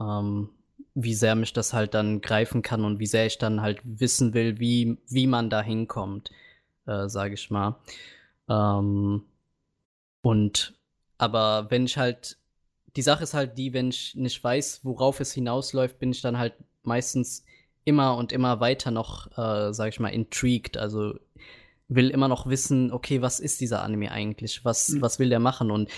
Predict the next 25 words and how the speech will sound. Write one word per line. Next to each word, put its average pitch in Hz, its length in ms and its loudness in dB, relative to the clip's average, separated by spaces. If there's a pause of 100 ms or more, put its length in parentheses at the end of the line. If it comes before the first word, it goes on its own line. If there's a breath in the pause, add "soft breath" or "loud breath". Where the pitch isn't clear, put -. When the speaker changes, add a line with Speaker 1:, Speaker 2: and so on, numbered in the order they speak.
(240 loud breath)
Speaker 1:
ähm, 104 420 2
oft - 360 0
haben 123 200 4
diese 120 200 0
Anime 120 340 2
halt 117 240 0
an 123 160 2
sich, 123 240 -2
dass 117 180 0
sie 123 120 -2
dann 117 260 2
so, 117 340 0 (280 loud breath)
dass - 160 0
du 131 80 2
dann 117 360 2
halt 117 200 -2
an 113 320 0
vielen 127 260 0
Momenten 113 500 0
so 120 140 -2
denkst, 117 400 0
"What 120 180 2
the 127 80 0
fuck? 131 380 -4
Was, - 400 -6